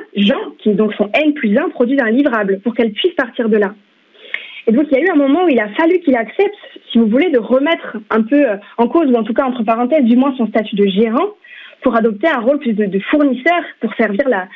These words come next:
la personne morale et, et l'intérêt commun. Et il y a eu une répartition de l'autorité différente dans cette situation. Euh, Emmanuel, donc la collaboratrice qualité, a fait autorité à ses yeux, parce que sa demande était tout à fait pertinente, et Jean a fait autorité aux yeux d'Emmanuel, parce qu'il a répondu à sa demande.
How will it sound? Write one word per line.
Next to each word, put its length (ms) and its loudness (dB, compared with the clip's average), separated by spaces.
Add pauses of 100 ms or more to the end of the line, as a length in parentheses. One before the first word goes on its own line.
(160)
la 80 2
personne 340 0
morale 260 2
et, 100 -2
et 80 2
l'intérêt 400 0
commun. 320 0 (640)
Et 40 4
il 60 4
y 60 2
a 60 -2
eu 100 2
une 180 2
répartition 580 -2
de 60 4
l'autorité 460 0
différente 420 0
dans 100 0
cette 180 -4
situation. 500 -2 (580)
Euh, 240 0
Emmanuel, 540 2
donc 160 0
la 80 0
collaboratrice 640 0
qualité, 420 -2 (220)
a 80 -2
fait 100 0
autorité 480 0
à 80 -4
ses 80 0
yeux, 240 0 (180)
parce 140 -10
que 120 -14
sa 100 2
demande 260 2
était 140 0
tout 180 -4
à 20 0
fait 120 -2
pertinente, 480 -2 (560)
et 80 2
Jean 180 0
a 140 -2
fait 160 0
autorité 640 0
aux 80 4
yeux 140 2
d'Emmanuel, 500 2
parce 140 -8
qu'il 160 2
a 40 0
répondu 340 0
à 120 -2
sa 80 -2
demande. 320 0